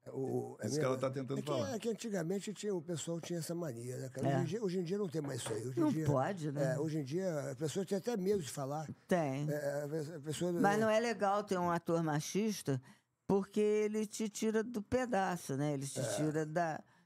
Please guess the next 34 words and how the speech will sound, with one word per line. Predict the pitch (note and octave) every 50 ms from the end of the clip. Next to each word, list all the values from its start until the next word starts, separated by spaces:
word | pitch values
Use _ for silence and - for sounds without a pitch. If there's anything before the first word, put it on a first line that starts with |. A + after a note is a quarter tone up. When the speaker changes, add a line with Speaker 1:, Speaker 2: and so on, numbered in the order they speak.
| _ _ _ _ _ _
Speaker 3:
entendeu? | - E3 E3 E3 E3+ G3 F3
Porque | - - - F#3
a | F#3
gente | F#3 G3+ A3 G#3+
sempre | G3+ - - B3 C4 B3 A#3
procura | - - G#3 G#3 - - F3+ F3+ E3 E3
a | D#3
melhor | E3 D#3+ D#3 E3+ F3 G#3+ G#3+ F#3+
luz, | D#3 D3+ D#3+ E3+ E3+ E3+ D#3+ D#3 D3+ - - - - _ _ _ _ _ _ _ _ _ _ _ _ _
a, | - A2
o, | D3 C#3 C3+ B2+ - D3 D3 C#3+ - -
a, | - C#3 C#3+ - - - D3
a |
melhor | D3 D3 D3 D3 D3+ D3 D3 D3 -
posição, | - - D3 D3 D3 D3 F3 F#3+ F3+ - - - C#3+ D3 D3 D3 D3 C#3+ C#3 C3 B2+ B2 - - -
Speaker 1:
Certo. | - - C3 A#2+ A2+ - A2+ A2 G#2 - - -
Speaker 3:
onde | A#2+ D#3 D#3 C#3+
você | C#3 D#3 D3+
vai | C#3 D3 C#3+ C#3+
falar, | - - E3 E3 D#3 C#3+ C#3 D3
onde | D3 D3+ C3+
você | - D3
vai | C3+ C3+ C#3 C#3
estar, | C#3+ - - - - D3 C#3+
e | D#3 D#3
a |
gente | D#3 D3 F#3 F#3 -
tem | G3 F#3+
muita | G#3 G#3 - A3+ A3
cancha, | - - F3+ F#3 F3+ F3+ E3+ D3+ C#3+
então | C#3+ C#3 D#3
a | D#3 D#3+
gente | D3+ E3 F3 F3 -
sabe | - - F#3 G#3 A3 G#3+ D3